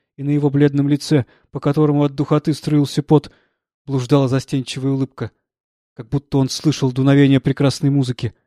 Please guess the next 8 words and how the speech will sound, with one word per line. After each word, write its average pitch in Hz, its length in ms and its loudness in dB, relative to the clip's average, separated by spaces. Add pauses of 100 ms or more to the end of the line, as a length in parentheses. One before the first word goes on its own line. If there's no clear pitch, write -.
(180)
какую 135 360 2
не 135 100 2
записать, 131 600 0 (180)
о 139 60 -20
которой 143 400 0
не 143 80 2
рассказать 135 480 0
другим. 139 480 0